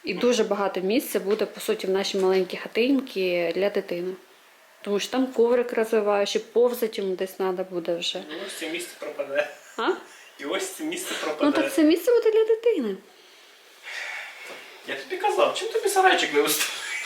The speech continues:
Speaker 1: Не слухайте його, він шутник. Єдине, що отут буде дуже багато зайнято місця, і тут буде малесенький проход.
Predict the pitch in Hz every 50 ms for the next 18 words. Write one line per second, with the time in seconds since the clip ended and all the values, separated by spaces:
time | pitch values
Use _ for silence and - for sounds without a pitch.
0 | - - - - - - - - - - 906 - 932 - - - - - - -
1 | - 262 330 - 392 359 294 - 214 190 185 - 196 196 185 202 202 202 220 240
2 | - - 254 254 - 214 185 294 - - - - 587 539 - - - 539 - -
3 | - - - - - - 440 466 - 226 269 233 247 285 277 247 220 214 208 -
4 | - - - 269 294 311 277 - - - - 202 202 202 - 233 226 190 175 170
5 | - 185 180 175 - 185 170 - 190 180 175 - 180 170 - 180 180 185 175 175
6 | 175 175 - 170 - - 180 180 175 175 175 175 190 190 190 202 214 302 311 -
7 | - - 185 180 180 185 175 185 190 185 190 185 185 185 196 214 214 - 208 185
8 | - 180 175 175 - - - - 180 170 170 -